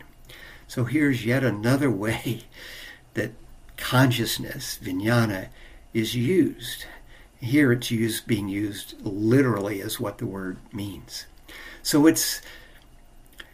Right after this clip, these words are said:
it's the ability to c-, experience the world beyond concepts, to experience the visual field as just the visual field and nothing else.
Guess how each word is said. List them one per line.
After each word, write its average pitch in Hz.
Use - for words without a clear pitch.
it's 165
the 160
ability 185
to 143
c-, -
experience 190
the 175
world 127
beyond 127
concepts, -
to 123
experience 139
the 113
visual 139
field 143
as 123
just 120
the 135
visual 117
field 104
and 95
nothing 95
else. -